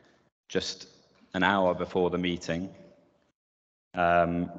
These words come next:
we have a live police investigation regarding this site, a live court case regarding an L G O investigation regarding this site,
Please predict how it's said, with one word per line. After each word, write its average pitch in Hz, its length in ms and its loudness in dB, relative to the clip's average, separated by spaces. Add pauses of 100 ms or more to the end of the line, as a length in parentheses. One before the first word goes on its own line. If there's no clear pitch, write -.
(320)
we 95 120 4
have 92 540 4 (420)
a 95 80 0
live 104 400 6
police 95 340 -4
investigation 87 1000 -4 (1400)
regarding 85 440 2
this 82 160 -6
site, - 560 -2 (560)
a 92 60 -2
live 101 340 4
court 98 340 4
case 90 380 2
regarding 87 440 0
an 87 80 0
L 87 140 2
G 90 180 -2
O 87 60 6
investigation 85 920 -2 (120)
regarding 87 460 4
this 80 160 -2
site, - 520 -4